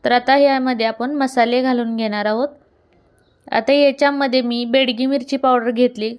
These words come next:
कलरसाठी घेतली मी ही, जास्त तिखटही नसते.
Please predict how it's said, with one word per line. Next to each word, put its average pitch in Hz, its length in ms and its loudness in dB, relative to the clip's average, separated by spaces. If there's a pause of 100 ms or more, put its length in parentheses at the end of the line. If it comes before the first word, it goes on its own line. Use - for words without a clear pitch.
कलरसाठी 254 640 0
घेतली 254 380 0
मी 220 160 -6
ही, 233 260 -6 (100)
जास्त 220 260 -2
तिखटही 247 460 -2
नसते. 247 440 -4